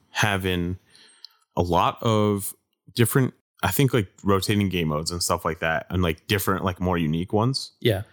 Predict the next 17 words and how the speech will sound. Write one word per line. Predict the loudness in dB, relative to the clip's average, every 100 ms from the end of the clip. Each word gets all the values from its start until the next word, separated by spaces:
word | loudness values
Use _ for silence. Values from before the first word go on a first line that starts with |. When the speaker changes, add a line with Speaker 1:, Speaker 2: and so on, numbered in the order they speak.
| _ _
Speaker 1:
Probably | 2 2 4 4 4
add | 4
in, | 4 4 2 0
like, | -2 -2
different | -4 -2 -4
weapons. | -4 -2 0 0 0 -6 _ _ -4
We | -2
can, | 2 2 2 0 -6 -14 -20 -20 -20 _ _
I | -2
don't | 0
know, | 2 0
like, | -2 -2
just | -2 -2 -6 _ _ _ _ _ _ _
get, | -2 0
I | 0
don't | 0
know, | -4